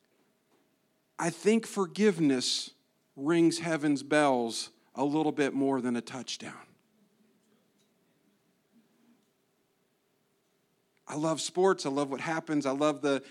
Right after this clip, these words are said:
enjoyment of it and, and, and all of that. But if I forgive, I have given heaven's mercy away to somebody else. And Jesus, this right here, the Apostle Paul says, "I can do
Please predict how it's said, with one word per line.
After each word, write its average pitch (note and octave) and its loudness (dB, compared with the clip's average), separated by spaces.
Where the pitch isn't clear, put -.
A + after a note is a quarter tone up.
enjoyment D#3+ 0
of D#3+ 0
it D#3 0
and, C3+ 0
and, C3 -4
and C#3 -4
all D#3 -2
of C#3+ -4
that. D#3+ 0
But E3 0
if E3 4
I A3 2
forgive, E3 -2
I G3 -2
have E3+ -2
given D3+ 4
heaven's F3+ -4
mercy F3+ -2
away D3 -4
to C#3+ -12
somebody D#3 -6
else. E3+ -14
And E3 2
Jesus, G3+ -2
this G3 0
right F#3+ 2
here, G3 2
the F3 -2
Apostle F#3 0
Paul G3 2
says, E3+ -4
"I A3+ -2
can G3 -2
do F#3 -2